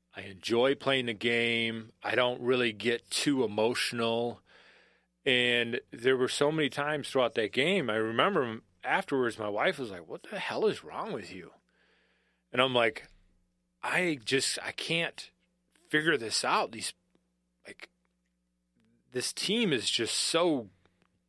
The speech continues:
dumb in so many ways. I'm expecting that everybody understands how to play basketball where, you know, on our team, we only honestly had, like, three other guys that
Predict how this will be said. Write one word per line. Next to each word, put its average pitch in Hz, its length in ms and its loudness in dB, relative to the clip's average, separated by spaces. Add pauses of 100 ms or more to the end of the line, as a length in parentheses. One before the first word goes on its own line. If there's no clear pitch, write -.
(140)
dumb 151 520 2 (180)
in 117 80 -14
so 156 240 0
many 160 220 2
ways. 135 440 2
I'm 117 200 -2
expecting 135 720 -2
that 123 120 2
everybody 143 540 4
understands 139 800 -2 (400)
how 143 220 2
to 139 80 4
play 110 220 -6
basketball 143 760 2
where, 131 420 2 (800)
you 135 100 0
know, 120 160 2
on 120 120 2
our 117 100 2
team, 190 560 0 (600)
we 196 200 -2
only 240 340 -2
honestly 240 500 -4
had, 214 400 -4
like, 101 400 -4 (260)
three 127 440 -4
other 202 180 2
guys 208 480 -2
that 156 180 -2